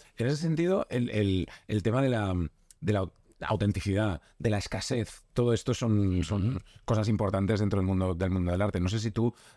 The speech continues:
Speaker 1: eh, has vivido alguna vez a alguien que te haya copiado un cuadro, que hayas experimentado ese, esa
Speaker 2: Eh, te-,
Speaker 1: situación,
Speaker 2: tengo,
Speaker 1: ¿sabes?
Speaker 2: tengo gente,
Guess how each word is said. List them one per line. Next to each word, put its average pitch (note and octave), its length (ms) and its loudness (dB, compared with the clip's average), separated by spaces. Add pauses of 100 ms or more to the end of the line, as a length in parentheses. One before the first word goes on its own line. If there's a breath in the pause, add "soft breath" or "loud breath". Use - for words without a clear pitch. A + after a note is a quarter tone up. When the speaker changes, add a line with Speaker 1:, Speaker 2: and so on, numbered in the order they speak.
(100)
Speaker 1:
eh, F2+ 360 0 (200)
has F#2 180 -2
vivido G#2 240 2
alguna G2 180 0
vez G2 240 0
a G#2 40 0
alguien G2 220 2
que G#2 80 2
te - 100 -4
haya F#2 120 0
copiado F#2 300 0
un E2+ 80 2
cuadro, E2 440 -2 (360 soft breath)
que F#2+ 200 0
hayas F2+ 720 -4 (260)
experimentado G#2+ 580 2
ese, G#2+ 180 -4 (400)
esa F2 120 -2
Speaker 2:
Eh, - 40 2
te-, G2 220 0
Speaker 1:
situación, G#2+ 120 -4
Speaker 2:
tengo, D3 200 2
Speaker 1:
¿sabes? - 160 -4
Speaker 2:
tengo D#3 220 2
gente, F3 400 0